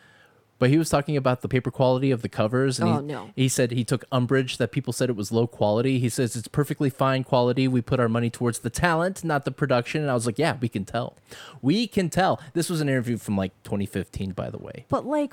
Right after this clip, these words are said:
Speaker 2: when you have the cover stock be the same paper as the interior paper stock, those readers, like,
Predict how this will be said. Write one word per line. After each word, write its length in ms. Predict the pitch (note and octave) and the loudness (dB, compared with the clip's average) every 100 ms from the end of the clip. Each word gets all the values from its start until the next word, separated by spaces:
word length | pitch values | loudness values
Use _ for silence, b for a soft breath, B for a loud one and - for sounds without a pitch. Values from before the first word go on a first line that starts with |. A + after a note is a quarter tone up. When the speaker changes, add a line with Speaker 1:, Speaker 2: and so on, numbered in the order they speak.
| - | -4
Speaker 2:
when 180 | A#3 C4+ | -4 -2
you 160 | C4+ | -4
have 320 | C#4+ D#4+ G4 | -4 -6 -6
the 100 | - | -6
cover 380 | - - B3+ D4+ | -8 -6 -6 -6
stock 400 | - A3+ E3+ D#3+ | -6 -4 -4 -4
be 140 | G3 F#3+ | -4 -4
the 100 | F#3+ | -6
same 420 | - G#3+ A3 A3 | -6 -4 -2 -4
paper 520 | - A3+ A#3 F#3+ F#3+ | -4 -8 -6 -6 -4
as 300 | E3+ F3+ - | -4 -6 -8
the 320 | E3 - F3+ - _ | -12 -8 -8 -8 _
interior 800 | C#4 C4 B3 - C#4+ D#4+ E4 F3+ | -4 -4 -4 -4 -2 0 0 -2
paper 320 | - D#3 - | -4 -8 -8
stock, 440 | E3 - C#3+ C#3+ - B B B | -8 -6 -6 -6 -12 B B B
those 240 | B3+ B3+ F#3+ | -6 -4 -2
readers, 500 | F#3+ C#4 G#3+ F3 F3 | -4 -2 -2 -4 -4
like, 240 | F3 - | -6 -8